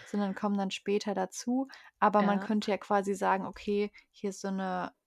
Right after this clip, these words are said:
Speaker 1: Zeitverschiebung, um ein gemeinsames Foto darzustellen.“ Also, ja,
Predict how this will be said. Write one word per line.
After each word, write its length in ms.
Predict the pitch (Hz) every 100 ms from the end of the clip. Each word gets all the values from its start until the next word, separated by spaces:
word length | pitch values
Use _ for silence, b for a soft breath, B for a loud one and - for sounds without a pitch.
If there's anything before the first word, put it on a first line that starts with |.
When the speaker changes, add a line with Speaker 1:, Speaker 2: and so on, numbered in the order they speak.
| _ _ _ _ _ _ _ _
Speaker 1:
Zeitverschiebung, 2250 | - - 196 190 - - - - - - - _ _ - 202 - 208 202 196 185 185 180
um 200 | 196 190
ein 160 | 185 180
gemeinsames 600 | 180 180 180 180 175 -
Foto 380 | - 185 - -
darzustellen.“ 680 | - - - - 190 185 175
Also, 160 |
ja, 60 | 180